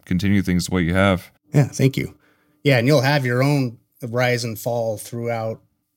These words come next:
Speaker 2: making videos on YouTube.
Speaker 1: Mm-hmm.
Speaker 2: Be-, I mean, you're gonna, if you're on, I've been on YouTube for fifteen years,
Speaker 1: Hmm.
Speaker 2: so it's like I'm gaining people and losing people at the
Speaker 1: Sure.
Speaker 2: same time. So you have to, you know, it's, like,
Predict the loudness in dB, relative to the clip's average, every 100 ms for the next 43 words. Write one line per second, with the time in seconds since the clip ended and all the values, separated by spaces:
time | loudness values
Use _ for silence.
0 | _ _ _ _ -6 -6 -8 -6 -4 -2
1 | -2 -2 -4 -8 -10 -14 _ -8 -6 -2
2 | 2 4 4 2 -2 -6 _ 0 2 4
3 | 8 8 6 2 _ _ -6 2 4 4
4 | 4 4 6 6 6 6 6 2 -2 -6
5 | 2 2 2 -2 -2 2 4 4 2 -2
6 | -8 -12 _ -2 -2 -2 _ _ _ _
7 | 0 2 2 2 2 0 -6 _ _ _
8 | _ _ _ 0 2 6 6 6 4 2
9 | 2 2 4 4 6 4 4 4 2 2
10 | 0 -2 -6 -8 _ _ _ _ _ 4
11 | 4 4 2 4 4 4 2 2 2 2
12 | 0 0 2 2 2 0 -2 -2 0 2
13 | 0 -2 -6 -2 -2 -2 -8